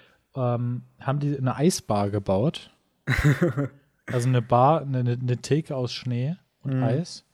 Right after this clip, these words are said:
Speaker 2: Und, äh, haben dann noch ein bisschen Schnee mit, äh, Lebensmittelfarbe so eisblau eingefärbt und das noch mal quasi so ein Finish,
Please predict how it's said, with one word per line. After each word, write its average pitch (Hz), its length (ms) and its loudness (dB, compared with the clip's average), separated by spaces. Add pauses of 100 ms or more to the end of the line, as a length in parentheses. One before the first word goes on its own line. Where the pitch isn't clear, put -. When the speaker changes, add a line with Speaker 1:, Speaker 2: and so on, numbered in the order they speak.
(880)
Speaker 2:
Und, 127 340 0
äh, 123 300 -2
haben 147 240 -4
dann 139 140 0
noch 131 140 -4
ein 131 80 -6
bisschen 127 300 -4
Schnee 143 480 0 (360)
mit, 127 320 -4
äh, 113 520 -2 (260)
Lebensmittelfarbe 120 1000 0 (120)
so 123 340 -4
eisblau 131 460 0
eingefärbt 123 840 -4
und 120 140 -8
das - 280 -6
noch 127 160 -6
mal 113 340 -2 (420)
quasi 120 320 -2
so 113 140 -6
ein 113 60 -6
Finish, 151 640 -2